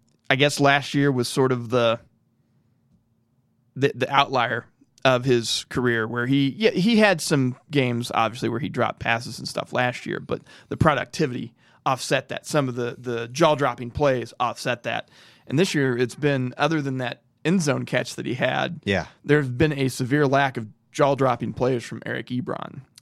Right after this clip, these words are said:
Speaker 2: Um, so certainly, certainly something Colts fans wanna see a little more from there. Um, Colts wide receivers combined for five catches for sixty-six yards on fourteen targets. That is not gonna get it done.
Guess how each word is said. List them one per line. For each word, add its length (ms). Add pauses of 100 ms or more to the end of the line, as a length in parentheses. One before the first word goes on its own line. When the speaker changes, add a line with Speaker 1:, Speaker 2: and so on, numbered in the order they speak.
(380)
Speaker 2:
Um, 440
so 220
certainly, 600
certainly 460
something 540
Colts 280
fans 360
wanna 340
see 180
a 60
little 160
more 300
from 420
there. 400 (320)
Um, 480
Colts 340
wide 200
receivers 440
combined 600
for 200
five 420
catches 460
for 200
sixty-six 1040
yards 400
on 180
fourteen 600
targets. 420
That 180
is 160
not 160
gonna 140
get 160
it 140
done. 180